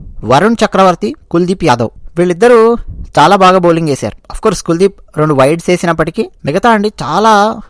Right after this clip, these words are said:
బాగా కవర్ చేయగలిగాడు. థర్టీన్ డాట్ బాల్స్ వేశాడు కుల్దీప్ యాదవ్ ఈరోజు. అలాగే వరుణ్ చక్రవర్తి ఒక వైడ్ వేయలేదు, ఒక నో వేయలేదు, చాలా డిసిప్లిన్డ్ బౌలింగ్.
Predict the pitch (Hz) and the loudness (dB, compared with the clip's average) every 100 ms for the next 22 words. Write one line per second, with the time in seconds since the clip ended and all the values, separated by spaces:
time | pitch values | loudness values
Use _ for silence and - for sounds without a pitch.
0 | - 123 156 196 208 170 185 - 180 175 | -8 2 4 4 2 2 2 0 0 2
1 | 165 160 151 - _ 170 175 254 247 180 | 0 0 -4 -8 _ -2 -2 0 0 2
2 | 180 190 214 208 185 175 110 - _ - | 2 4 2 2 -2 -4 -8 -10 _ -16
3 | - 175 175 175 165 147 139 135 120 - | -6 -2 -2 0 0 2 0 -2 -2 -8
4 | - 151 202 196 180 220 226 214 196 185 | -2 0 2 2 2 0 -2 0 2 0
5 | 165 - - - 151 139 185 202 196 190 | -2 -14 -12 -4 0 0 0 0 0 -2
6 | 196 - - - - - 156 160 196 196 | -6 -10 -16 -10 -6 -4 0 0 2 2
7 | 185 175 190 - - 127 185 196 - 190 | 2 0 -4 -6 0 2 4 2 -2 -2
8 | 202 196 170 170 | 0 2 2 0